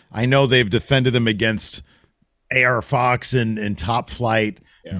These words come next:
Speaker 1: but they haven't really had, like, a meaty feud. I don't know if they're gonna have a meaty feud. This isn't a meaty feud because it's all based off of a light switch going on and off.
Speaker 2: Right.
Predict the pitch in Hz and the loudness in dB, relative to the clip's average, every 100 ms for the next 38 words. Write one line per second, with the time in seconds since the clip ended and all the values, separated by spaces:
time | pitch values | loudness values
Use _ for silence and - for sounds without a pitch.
0 | 120 113 - 127 151 175 190 147 117 113 | 0 0 0 2 4 6 4 2 -2 0
1 | 123 117 110 107 104 101 104 92 98 101 | 2 2 2 2 0 0 -2 -2 -6 -4
2 | 104 98 92 - 110 127 143 190 156 143 | -2 -4 -4 -2 -2 0 0 2 2 2
3 | 117 107 123 143 117 104 98 98 101 90 | 2 0 2 2 2 0 0 -2 -2 0
4 | 123 110 135 143 104 98 92 92 92 - | 0 2 2 2 -2 -2 -2 -2 -4 -4
5 | 95 98 - - _ 113 117 101 95 123 | -4 -6 -8 -20 _ -2 0 0 2 2
6 | 107 117 110 117 101 104 92 - - - | 4 0 0 0 -2 -4 -8 -10 -14 -6
7 | 113 139 110 120 101 - 107 95 90 87 | 2 2 2 -2 -2 -2 0 0 0 -2
8 | 85 82 80 98 98 | -2 -2 -4 -4 -6